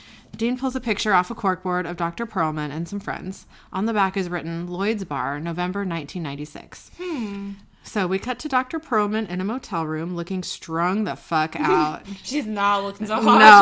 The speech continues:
Speaker 1: No, she has not been sleeping. <clears throat> Uh, and maybe she's been doing cocaine. <laughs>
Speaker 2: I
Speaker 1: She,
Speaker 2: mean
Speaker 1: she's got that look about her.
Speaker 2: <laughs> She's clearly, something is not right.
Speaker 1: Yeah.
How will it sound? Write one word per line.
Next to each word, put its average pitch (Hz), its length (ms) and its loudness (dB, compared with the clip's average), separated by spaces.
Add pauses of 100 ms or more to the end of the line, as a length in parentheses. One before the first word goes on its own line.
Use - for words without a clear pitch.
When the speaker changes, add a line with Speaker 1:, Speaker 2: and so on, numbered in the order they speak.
(140)
Speaker 1:
No, 190 60 2
she 262 220 2
has 208 120 4
not 190 220 8
been 180 140 -2
sleeping. 190 800 -2
<clears throat> - 120 -20
Uh, 180 280 2
and 190 180 -2
maybe 196 220 -2
she's 254 160 -10
been 294 100 -2
doing 294 240 -2
cocaine. 294 600 -2
<laughs> 233 120 0
Speaker 2:
I 370 960 -2
Speaker 1:
She, 320 80 6
Speaker 2:
mean 359 300 2
Speaker 1:
she's 311 180 4
got 349 240 8
that 370 160 10
look 359 160 2
about 330 320 4
her. 233 380 4 (260)
Speaker 2:
<laughs> - 240 -10
She's 302 320 -2 (580)
clearly, 339 800 0 (120)
something 302 340 -2
is 196 120 -8
not 196 240 0
right. 220 240 -2
Speaker 1:
Yeah. 226 380 8